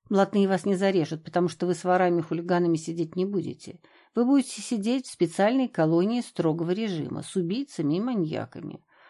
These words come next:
А вот срок отбывания очень сильно зависит от ваших признаний. Уловите разницу, Лукин.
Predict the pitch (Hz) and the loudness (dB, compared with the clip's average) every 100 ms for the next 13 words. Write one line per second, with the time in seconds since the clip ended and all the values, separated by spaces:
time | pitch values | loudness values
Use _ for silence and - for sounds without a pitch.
0 | _ - 185 196 - 208 196 185 180 233 | _ 0 2 0 0 0 0 0 0 0
1 | 311 247 202 254 262 262 - 202 175 170 | 4 4 2 -4 0 -2 -2 -2 0 0
2 | 156 156 190 208 277 180 160 160 160 160 | 0 0 -2 -6 -6 -6 -4 -4 -6 -10
3 | 175 156 139 123 - - - - - _ | -6 -6 -4 -6 -8 -12 -16 -20 -20 _
4 | _ _ - 254 254 165 185 175 151 151 | _ _ -2 0 0 -2 -2 -4 -4 -8
5 | 180 170 165 147 151 | -8 -10 -8 -10 -10